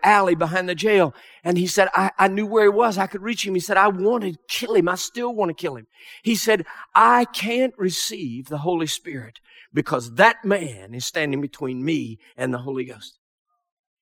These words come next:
We prayed that night. I'll never forget it. As long as I live,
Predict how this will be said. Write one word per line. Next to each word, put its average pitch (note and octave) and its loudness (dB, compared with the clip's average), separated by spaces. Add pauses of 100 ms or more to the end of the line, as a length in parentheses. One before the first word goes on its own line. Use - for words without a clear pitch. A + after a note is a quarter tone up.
(260)
We F#3+ 6
prayed G3 0
that E3+ -2
night. C3 -12 (280)
I'll D#3 4
never E3 2
forget D3+ -10
it. C3 -18 (840)
As C#3 -4
long F3+ 6
as F3 -2
I F3 4
live, D3+ -6